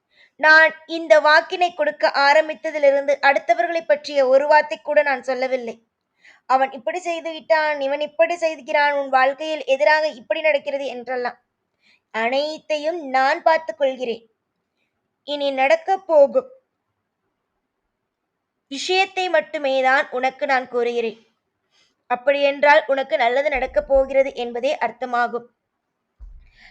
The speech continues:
கவலைகள் முடிந்து வாழ்வில்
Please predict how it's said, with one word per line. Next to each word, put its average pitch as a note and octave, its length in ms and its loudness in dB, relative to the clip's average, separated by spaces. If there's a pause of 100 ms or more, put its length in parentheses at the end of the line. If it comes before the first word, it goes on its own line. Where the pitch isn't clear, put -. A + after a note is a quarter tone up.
(160)
கவலைகள் D4 560 6
முடிந்து B3 440 -2 (640)
வாழ்வில் C#4+ 640 4